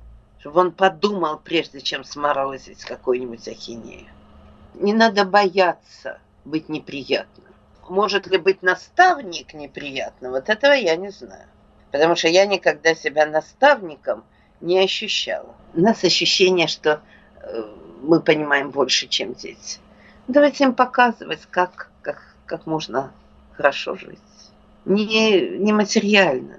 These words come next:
да? А вот с какими-то интересами, с увлечением. Читать, смотреть, думать, делать какие-то выводы. И вот этому очень хочется научить. Племя молодое, незнакомое,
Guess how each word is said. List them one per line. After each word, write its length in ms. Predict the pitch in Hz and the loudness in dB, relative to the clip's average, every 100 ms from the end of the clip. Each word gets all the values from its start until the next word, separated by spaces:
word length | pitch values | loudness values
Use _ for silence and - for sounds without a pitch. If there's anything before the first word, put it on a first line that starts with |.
| - | -6
да? 200 | 190 196 - _ _ _ _ - - | -4 -4 -10 _ _ _ _ -20 -4
А 100 | - | 0
вот 140 | 160 160 | 0 0
с 40 | |
какими-то 640 | - 175 214 196 185 180 185 _ _ | -6 -2 2 2 4 0 -2 _ _
интересами, 880 | 180 170 180 170 156 147 - 139 131 | -4 0 0 2 2 0 -8 -8 -6
с 160 | - | -2
увлечением. 1040 | 160 160 165 170 - 156 151 147 127 127 - _ | -2 0 0 0 0 2 2 0 -6 -8 -10 _
Читать, 460 | - 226 - 220 - | -2 -2 2 0 0
смотреть, 1040 | - 185 196 196 220 160 139 - - - - - - - | -4 0 0 0 -4 -4 -4 -12 -20 -20 -20 -20 -20 -20
думать, 560 | 156 160 202 175 139 131 - - - - _ - | 0 2 4 2 0 -2 -8 -20 -20 -20 _ -20
делать 440 | - 175 202 190 - | 0 2 4 2 0
какие-то 600 | 185 175 202 190 - 175 | -2 -2 -4 -4 0 -2
выводы. 640 | 165 170 143 131 - 123 - - - | 0 -2 0 -2 -2 -8 -8 -14 0
И 60 | |
вот 220 | 170 185 | 2 4
этому 440 | 269 262 190 160 - | 2 2 0 -2 -2
очень 420 | 226 247 - 214 | -2 -2 -2 -6
хочется 640 | 196 175 165 - 131 - 135 | -4 -4 -4 -6 -8 -6 -6
научить. 920 | 120 90 - - - - - - - - - - - | -6 -10 -8 -8 -8 -14 -16 -16 -18 -20 -20 -20 0
Племя 340 | 156 156 143 | 4 6 4
молодое, 460 | 143 151 147 151 147 | 2 2 4 4 2
незнакомое, 880 | 147 147 - 151 - 285 262 254 | 0 -10 -2 -2 2 2 2 -2